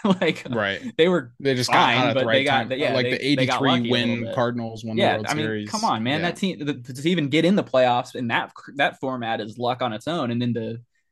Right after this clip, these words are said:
Speaker 1: make it happen is just, okay, well, you did, but
Speaker 2: Yeah.
Speaker 1: those teams weren't built to win the World Series. They just happened to do it.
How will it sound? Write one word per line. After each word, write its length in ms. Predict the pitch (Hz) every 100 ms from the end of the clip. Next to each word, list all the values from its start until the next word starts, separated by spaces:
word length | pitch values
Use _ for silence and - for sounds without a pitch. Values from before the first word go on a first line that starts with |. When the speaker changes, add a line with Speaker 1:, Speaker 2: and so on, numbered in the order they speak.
| _
Speaker 1:
make 160 | 135 127
it 80 | 117
happen 340 | 139 170 123
is 80 | 107
just, 160 | 104 -
okay, 340 | 117 147 117
well, 240 | 107 104 117
you 140 | 117
did, 360 | 117 180 131 117
but 220 | 110 107 _
Speaker 2:
Yeah. 260 | - 76 52 _ _ _ -
Speaker 1:
those 220 | 135 185
teams 200 | 214 202
weren't 220 | 180 165
built 260 | 123 147 -
to 80 | 127
win 200 | 120 127
the 80 | 123
World 180 | 123
Series. 240 | 120 127 143
They 80 | 135
just 160 | 123
happened 380 | - 123 127 123
to 160 | 120 107
do 220 | 113 139
it. 160 | 76